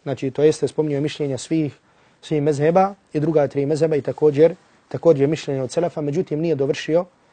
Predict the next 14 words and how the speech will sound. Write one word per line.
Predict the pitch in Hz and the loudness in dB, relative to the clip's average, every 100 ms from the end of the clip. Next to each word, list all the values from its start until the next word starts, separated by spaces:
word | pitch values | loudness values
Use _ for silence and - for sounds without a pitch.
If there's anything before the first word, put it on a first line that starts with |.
| _ | _
nije | 147 156 | 0 2
dovršio | 143 156 151 | 2 2 0
to | 131 127 | 0 -2
djelo. | 117 - _ _ _ - _ - | -2 -6 _ _ _ -20 _ -2
E, | 139 143 151 | 2 2 4
djelo | 165 208 | 6 6
slično | 165 202 175 151 | 4 0 -4 0
tome, | 175 160 175 - _ _ _ _ | 2 2 0 -4 _ _ _ _
međutim, | 147 143 165 156 147 165 160 | -6 -4 -2 -2 -4 -6 -16
čiji | - 170 | 0 4
autor | 175 - 135 - _ _ - | 4 2 -2 -4 _ _ 2
to | 143 | 4
djelo | 165 143 | 6 6
završio, | 135 160 - 190 | 4 2 2 2